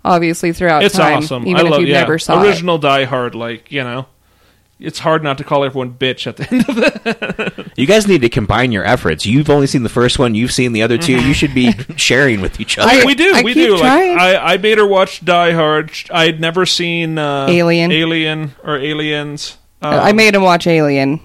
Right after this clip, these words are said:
Speaker 2: Well, no, she wanted to watch. She's like, "Watch Aliens. Watch Aliens." I'm like, "I can't watch Aliens without watching Alien."
Speaker 1: That motherfucker.
Speaker 2: And she's like, No, no, you
Speaker 3: You really can, though.
Speaker 2: Yeah, you can.
Speaker 1: <laughs> That's what I said.
Speaker 2: But my brain won't allow
Speaker 1: Thank
Speaker 2: it.
Speaker 1: you, Aaron.
Speaker 2: My brain's like, "Start with one.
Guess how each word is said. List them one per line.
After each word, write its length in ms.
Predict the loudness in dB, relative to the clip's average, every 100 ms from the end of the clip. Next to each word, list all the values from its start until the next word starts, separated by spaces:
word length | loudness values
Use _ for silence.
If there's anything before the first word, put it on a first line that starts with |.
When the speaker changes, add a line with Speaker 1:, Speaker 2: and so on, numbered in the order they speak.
| -2
Speaker 2:
Well, 180 | 0 2
no, 140 | 0
she 140 | -2 -2
wanted 180 | -2
to 40 | 0
watch. 360 | -2 -4 -14 -14
She's 200 | -6 -6
like, 100 | -2
"Watch 240 | -2 -2
Aliens. 500 | -4 -6 -10 -16 -10
Watch 280 | -8 -8 -8
Aliens." 280 | -10 -10 -10
I'm 120 | -6
like, 220 | -4 -6
"I 100 | -8
can't 240 | -6 -6 -2
watch 220 | -4 -2
Aliens 300 | -6 -6 -8
without 180 | -4 -4
watching 220 | -4 -4
Alien." 580 | -4 -4 -2 -2 0 0
Speaker 1:
That 140 | -2
motherfucker. 260 | -4 -8 -6
Speaker 2:
And 100 | -4
she's 200 | -4 0
like, 260 | 0 -2 0
No, 380 | 2 2 -2 -10 -20 -10
no, 300 | -2 0 0
you 240 | 0 2
Speaker 3:
You 40 | 4
really 300 | 6 6 4
can, 340 | 2 2 2
though. 300 | 0 -2 -4 -8
Speaker 2:
Yeah, 80 | -4
you 140 | 2
can. 120 | 4
Speaker 1:
<laughs> 0 |
That's 320 | 4 4 2 4
what 140 | 4
I 200 | 4 2 0
said. 280 | -2 -2 2
Speaker 2:
But 200 | 2 4
my 160 | 2
brain 340 | 4 2 2 2
won't 160 | 2
allow 240 | 2 0 4
Speaker 1:
Thank 220 | 2 2
Speaker 2:
it. 20 |
Speaker 1:
you, 60 | -6
Aaron. 100 | -2
Speaker 2:
My 100 | 0
brain's 320 | 2 0 -2
like, 120 | -2
"Start 280 | 0 2 2
with 160 | 2 2
one. 460 | 2 2 -2 -4